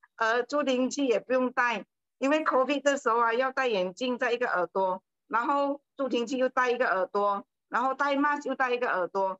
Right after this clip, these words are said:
然后有时候吃东西的时候一拿下来全部掉下来，眼镜也掉下来，呃，助听器也掉下来，有时候会很，很难过，很反感。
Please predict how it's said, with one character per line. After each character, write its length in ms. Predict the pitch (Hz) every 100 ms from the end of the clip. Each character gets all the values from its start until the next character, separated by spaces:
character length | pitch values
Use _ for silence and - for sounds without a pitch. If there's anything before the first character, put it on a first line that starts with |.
| 202 -
然 140 | 262 311
后 80 |
有 100 | 262
时 80 | 220
候 120 | 285
吃 180 | 285 302
东 240 | 277 269 269
西 140 | 262
的 160 | 285 294
时 80 |
候 100 | 262 269
一 200 | 339 302
拿 240 | 254 277
下 120 | 311 311
来 160 | 285
全 320 | 254 339 269 320
部 120 | 349
掉 260 | 330 320
下 160 | 302 302
来， 260 | 262 277 269 _ _
眼 200 | - 247
镜 200 | 277 359
也 100 | 302
掉 140 | 254 311 320
下 140 | 320
来， 360 | 277 262 269 285
呃， 140 | 233 240
助 180 | - 294
听 160 | 285
器 100 | 277 -
也 140 | 233
掉 220 | - 269
下 140 | 262 254
来， 160 | 226 - _ _
有 160 | - 233
时 140 | 226
候 100 | 277
会 160 | 320 320
很， 560 | 311 202 190 185 185 185 _ _ _ -
很 160 | 233
难 300 | 233 214 269
过， 240 | 277 294 240
很 140 | 202
反 320 | - 196 233
感。 340 | 254 139 147